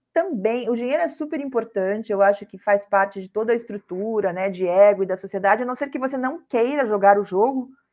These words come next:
e morar no mato, sei lá onde, que também é possível, né? Mas, assim, se você quer jogar o jogo de estar aqui, de, de trabalhar com a, por exemplo, eu sempre também digo, quer, você quer jogar o jogo do algoritmo? Você quer estar no Instagram? Você quer, eu vendo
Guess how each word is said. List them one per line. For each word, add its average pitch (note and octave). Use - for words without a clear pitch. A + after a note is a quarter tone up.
e F3+
morar F3
no G3+
mato, F#3
sei F3+
lá F3+
onde, G3+
que E3+
também F3
é E3+
possível, C4+
né? F3+
Mas, A3
assim, A#3
se A3
você A#3
quer C4
jogar C4
o C4
jogo A#3
de G3+
estar A#3+
aqui, B3
de, F#3+
de F#3
trabalhar A3
com A#3
a, A3
por -
exemplo, A#3
eu A3+
sempre C4
também B3+
digo, A#3
quer, C4+
você G#3
quer C4+
jogar C4
o A#3
jogo A#3
do G3+
algoritmo? G#3
Você -
quer C#4
estar A3+
no G#3
Instagram? G3+
Você A#3+
quer, -
eu D4+
vendo D#4+